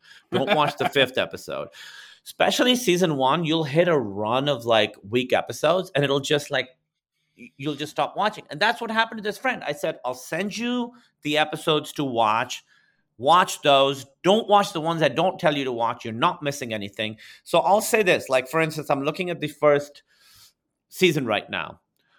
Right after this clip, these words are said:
Speaker 1: Um, so if people wanna revisit, please do. It's a fantastic show. Watch the pilot,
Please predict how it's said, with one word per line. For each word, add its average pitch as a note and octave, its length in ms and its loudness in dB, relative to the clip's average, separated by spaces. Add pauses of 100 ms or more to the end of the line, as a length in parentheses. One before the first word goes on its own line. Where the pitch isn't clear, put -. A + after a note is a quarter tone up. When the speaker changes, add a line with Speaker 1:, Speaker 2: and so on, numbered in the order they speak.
(220)
Speaker 1:
Um, G2 500 0 (680)
so - 200 0
if C3 120 -2
people G3 260 2
wanna A#3 200 4
revisit, D3 640 4
please A3 460 2
do. D#3 260 4
It's G2 160 -4
a B2+ 40 -10
fantastic D#3 840 -6
show. C#3 380 -4 (420)
Watch D3+ 360 0
the G#3 100 -2
pilot, E3 500 2